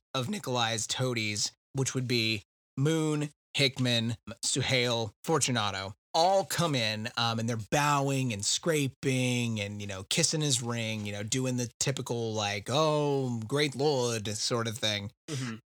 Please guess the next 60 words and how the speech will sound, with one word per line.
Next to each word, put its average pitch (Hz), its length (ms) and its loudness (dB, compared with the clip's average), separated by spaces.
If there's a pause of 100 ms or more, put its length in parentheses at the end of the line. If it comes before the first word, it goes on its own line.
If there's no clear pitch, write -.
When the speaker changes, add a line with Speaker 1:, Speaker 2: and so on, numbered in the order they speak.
Speaker 1:
And 131 220 2
they 123 120 4
all 165 240 4
sit - 300 0
down 120 320 0
to 117 60 -4
kinda 120 220 0
have 113 260 0
their, 120 240 -2
their 127 360 -4
evil 156 300 2
council 127 400 0
meeting. 107 360 -2 (100)
Uh, 123 120 4
Hickman 185 380 4
will 151 100 4
not 151 220 4
stop 151 300 4
babbling 131 400 4
like 117 180 0
an 120 80 -2
idiot 104 440 -2 (180)
Speaker 2:
Mm-hmm. 139 120 -4
Speaker 1:
throughout 131 280 0
the 117 100 0
entire 113 380 0
thing. 107 340 -2
He 110 240 2
is 131 120 4
very 139 360 2
clearly 110 640 -4
in 98 80 -4
over 90 280 -10
his - 160 -8
head. - 240 -12 (120)
Speaker 2:
Yep. 135 120 0
Speaker 1:
Like, 139 100 -4
he's 120 240 -2
not 120 480 -2
good 113 160 -2
at 104 100 -6
his 101 140 -6
job. 101 480 -4 (100)
He's 113 160 2
showing 143 440 4
his 127 180 0
incompetence. 110 720 -6
You 117 60 -6
know 120 80 -2
how 110 100 -2
they 110 80 -4
say 110 160 0
people 113 260 -4
promote 110 380 -8
to - 80 -10
their 110 120 -6
level 104 280 -6
of 101 60 -8
incompetence? 107 680 -6
Speaker 2:
Yeah. 147 140 2